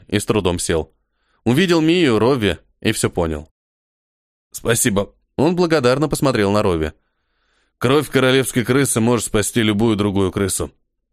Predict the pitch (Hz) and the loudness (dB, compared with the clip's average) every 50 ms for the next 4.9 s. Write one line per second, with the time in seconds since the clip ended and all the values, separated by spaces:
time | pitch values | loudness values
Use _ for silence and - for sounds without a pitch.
0 | _ - - - 87 113 147 139 - 131 113 113 113 117 131 135 123 107 - - | _ -14 -8 -4 0 0 0 2 2 0 2 2 2 2 2 2 2 0 0 0
1 | 104 117 117 113 107 - - 104 98 101 107 113 104 90 90 92 92 - 82 82 | 0 2 2 2 0 0 0 0 2 2 2 2 0 0 0 -2 -2 -2 -2 -2
2 | 92 92 - - 98 90 85 - - 113 95 - - - _ _ _ _ _ _ | -2 -2 0 0 -2 -2 -2 -2 -2 -2 -2 -4 -8 -14 _ _ _ _ _ _
3 | _ _ _ - - - 107 139 175 175 165 180 165 147 180 196 180 190 165 - | _ _ _ -12 -6 -2 0 0 0 0 2 0 0 0 0 0 0 0 0 0
4 | 170 156 139 135 120 117 120 - 131 127 123 113 98 85 - - - | -2 0 0 0 0 -2 -2 -2 0 0 0 0 -2 -2 -4 -8 -12